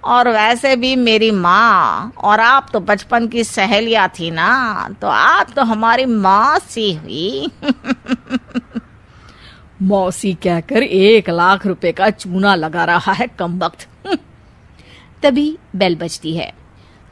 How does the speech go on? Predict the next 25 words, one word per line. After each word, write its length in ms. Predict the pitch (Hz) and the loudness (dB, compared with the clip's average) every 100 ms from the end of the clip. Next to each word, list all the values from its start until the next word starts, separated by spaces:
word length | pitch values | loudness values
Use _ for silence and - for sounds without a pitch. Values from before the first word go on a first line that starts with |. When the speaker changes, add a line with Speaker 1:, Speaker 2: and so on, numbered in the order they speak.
| _ - - | _ -20 -6
Speaker 3:
और 100 | 254 | -4
कमलेश 540 | 254 254 247 269 277 - | 0 0 0 -2 -6 -8
दरवाजा 460 | 185 175 160 160 190 | -4 -4 -4 -4 -4
खोलता 360 | - 220 214 | -4 -4 -4
है 160 | 226 285 - - - - | -6 -6 -12 -20 -20 -8
तो 60 | 320 | -6
सब 320 | - 320 320 - - | -2 -2 -2 -6 -8
दंग 240 | 208 269 311 | -4 -2 -2
रह 160 | 214 | -2
जाते 320 | 156 160 147 160 | -4 -6 -6 -6
हैं। 260 | 165 - - - _ _ - - - - - - | -6 -8 -18 -20 _ _ -20 -20 -20 -20 -20 -6
Speaker 1:
अरे 380 | 185 214 202 120 - | 2 4 4 0 -4
एमपी 340 | 202 202 208 262 | -2 -2 -2 -4
साहब, 460 | 277 240 285 277 - | -2 2 4 2 -2
आप 360 | - 220 302 - 247 - 226 | 0 2 2 0 -4 -4 -6
<laughs> 400 | 214 - - - | -6 -8 -14 -6
आइए, 280 | 220 294 | -2 2
आइए। 440 | 302 233 247 277 262 - - - - | 4 4 2 0 0 -6 -20 -20 -14
आ-, 500 | - 110 - 123 185 | -4 -2 2 2 4
आप 140 | 294 294 | 2 0
कमलेश 360 | 247 220 277 302 | -2 2 0 0
को 140 | 339 | -2
कैसे 300 | 320 294 302 | -2 0 0
जानते 340 | 262 202 175 | 0 -2 -2
हैं? 340 | 180 196 170 | -2 -2 -4